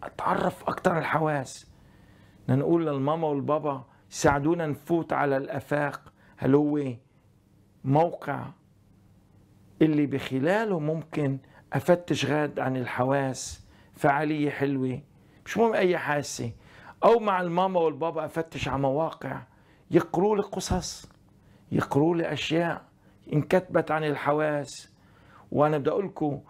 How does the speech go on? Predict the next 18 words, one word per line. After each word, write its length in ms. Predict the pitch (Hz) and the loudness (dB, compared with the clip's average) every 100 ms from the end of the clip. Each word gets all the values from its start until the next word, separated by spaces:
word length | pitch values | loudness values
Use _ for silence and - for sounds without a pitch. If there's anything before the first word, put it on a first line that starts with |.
| - - _ | -20 -20 _
إذا 140 | 131 120 | 0 0
بتقدروا 480 | - - 190 180 151 | -2 0 0 0 -2
تستكشفوا 920 | 139 - - 175 185 135 - 127 117 - - - - - - - | -6 -6 -4 -2 -2 -4 -4 -2 -2 -6 -20 -20 -20 -20 -12 -2
مين 560 | 143 160 208 240 277 269 - _ - - - - - - - - - | 2 2 2 0 -2 -8 -18 _ -20 -20 -20 -20 -20 -20 -20 -6 2
الحيوان 840 | 135 139 - 147 143 139 131 135 - - _ _ _ 143 | 2 2 0 0 0 -2 -4 -6 -8 -16 _ _ _ 0
اللي 280 | 143 143 143 | 2 2 0
عنده 680 | 123 208 214 139 143 139 123 | 0 -2 -2 -2 0 0 0
بكل 480 | 135 - 233 233 | -6 0 2 2
واحدة 380 | 180 180 165 156 | 0 0 -2 -4
من 80 | 156 | 0
الحواس 680 | 147 143 139 156 175 170 - | 0 0 0 0 -2 -6 -4
أكتر 320 | 180 - 156 | -4 -2 0
شي 240 | 143 - 139 | 0 0 -2
متطورة، 580 | 123 - 131 127 113 117 | -2 -2 0 0 -2 -4
ممكن 360 | 139 - 139 | -4 -2 -4
تكون 400 | 127 - 143 135 | -4 -4 -2 0
رائعة 560 | 123 123 127 - 170 160 | 0 -2 -2 -6 -8 -10
الفعالية. 800 | 127 - 113 - - - - - | -6 -2 -2 -2 -4 -4 -6 -8